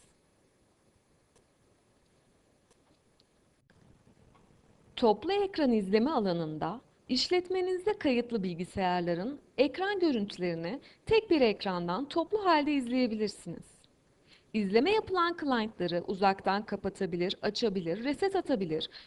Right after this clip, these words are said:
veya log off durumuna getirebilirsiniz.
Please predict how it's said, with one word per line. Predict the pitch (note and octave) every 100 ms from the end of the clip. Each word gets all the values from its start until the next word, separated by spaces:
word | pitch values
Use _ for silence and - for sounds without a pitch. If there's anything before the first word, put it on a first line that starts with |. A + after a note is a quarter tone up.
| -
veya | A#3+ F#4 F3 - - - _ -
log | E4 F#4
off | F#4 -
durumuna | A3+ G3 B3
getirebilirsiniz. | B3+ B3+ A#3+ A#3+ A3+ A#3 - F3 D#3 -